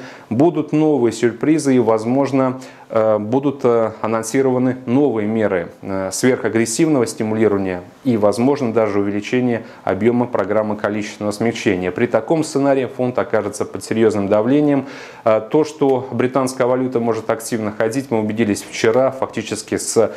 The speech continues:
локального максимума один девятнадцать семьдесят два фунт потерял больше трехсот пунктов, э, фактически за пару часов, и потом также быстро восстановился. Э, за фунтом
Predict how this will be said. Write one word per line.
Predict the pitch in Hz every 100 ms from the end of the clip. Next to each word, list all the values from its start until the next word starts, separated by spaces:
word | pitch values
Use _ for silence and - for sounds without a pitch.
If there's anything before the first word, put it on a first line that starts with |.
| - -
локального | 110 - 143 139 135
максимума | 139 135 - 107 95 92
один | 98 110 113 101
девятнадцать | 107 107 117 110
семьдесят | 104 117 107 104 104
два | 113 135
фунт | - 127 113
потерял | - 104 113 107
больше | 107 123 107 98
трехсот | - 101 - 104 -
пунктов, | 139 127 92 -
э, | 107
фактически | 95 98 - 110 - 98
за | 95 98
пару | - 104 101
часов, | - - 127 113
и | 107
потом | 98 92 98
также | 98 101 101
быстро | 92 107 - 98
восстановился. | 98 - 104 104 95 - - - - - - -
Э, | 107 104 -
за | 113 143
фунтом | 147 160 156 165 131 98